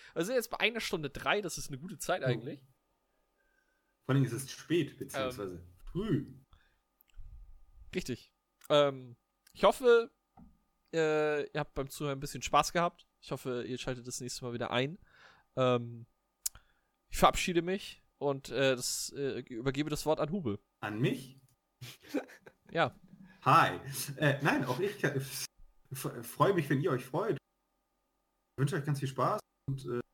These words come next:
Speaker 2: würde mich mega freuen, wenn ihr das nächste Mal wieder hört und,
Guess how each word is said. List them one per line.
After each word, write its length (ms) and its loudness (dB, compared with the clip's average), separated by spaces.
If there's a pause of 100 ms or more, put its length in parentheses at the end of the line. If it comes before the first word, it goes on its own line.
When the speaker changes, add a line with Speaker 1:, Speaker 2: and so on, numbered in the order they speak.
(220)
Speaker 2:
würde 160 0
mich 140 0
mega 320 -2
freuen, 440 -6
wenn 80 -12 (340)
ihr 60 -20
das 200 -10
nächste 260 -8
Mal 160 -8
wieder 160 -4
hört 200 -2
und, 720 2